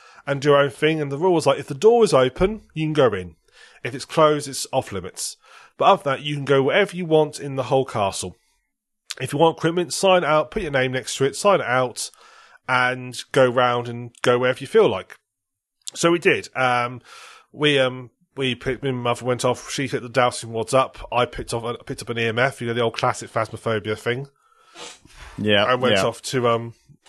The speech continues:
Speaker 1: we went up, so there's, like, a chapel room upstairs.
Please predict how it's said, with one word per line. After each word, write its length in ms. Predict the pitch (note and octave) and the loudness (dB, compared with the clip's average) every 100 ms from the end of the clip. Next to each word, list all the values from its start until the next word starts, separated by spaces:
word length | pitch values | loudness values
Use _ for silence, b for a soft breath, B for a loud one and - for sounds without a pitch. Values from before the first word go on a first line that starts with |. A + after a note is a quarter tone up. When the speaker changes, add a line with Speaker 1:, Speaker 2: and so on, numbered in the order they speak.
| _ _ _ _ _ _ - | _ _ _ _ _ _ -6
Speaker 1:
we 80 | D3 | 2
went 300 | C#3+ C3+ - | 2 2 2
up, 160 | E3+ - | 0 0
so 120 | D3+ | -6
there's, 200 | - C3+ | -4 -4
like, 120 | C#3+ | -4
a 40 | C#3 | -4
chapel 360 | - C#3+ E3+ | -2 -2 0
room 160 | E3 F3 | -2 -2
upstairs. 560 | C#3+ - E3+ F#3 F3 | -2 0 4 4 0